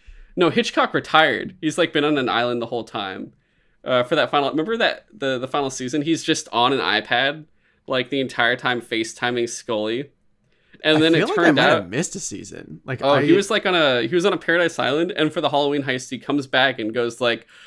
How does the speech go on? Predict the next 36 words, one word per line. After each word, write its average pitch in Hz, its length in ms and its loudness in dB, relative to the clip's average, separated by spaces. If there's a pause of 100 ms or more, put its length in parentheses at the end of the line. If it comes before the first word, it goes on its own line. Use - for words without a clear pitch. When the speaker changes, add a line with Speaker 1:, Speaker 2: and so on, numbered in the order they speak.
(120)
Speaker 1:
"That 151 80 6
was 160 200 8
all 151 180 6
part 156 240 2
of 135 60 -4
the 120 120 2
heist. 139 500 2
I 127 140 6
was 139 220 -4
here 147 180 0
the 123 100 0
Speaker 2:
<laughs> 220 100 4
Speaker 1:
whole 143 160 4
time 196 640 4
<laughs> 403 260 8
for - 220 -4
the 233 320 2
whole 262 220 10
season." - 840 -4 (380)
It 403 280 -2
was 311 240 6
so 226 160 2
Speaker 2:
Oh, - 60 4
Speaker 1:
stupid. 139 320 0
Speaker 2:
man. 147 340 -4
I 127 60 -6
gotta 233 160 0
go 208 120 2
see 170 200 2
if 196 100 -2
I 117 80 0
missed 127 280 -6
a 104 40 -10
season, 107 400 -8
'cause, 117 180 -10
like, 120 340 -2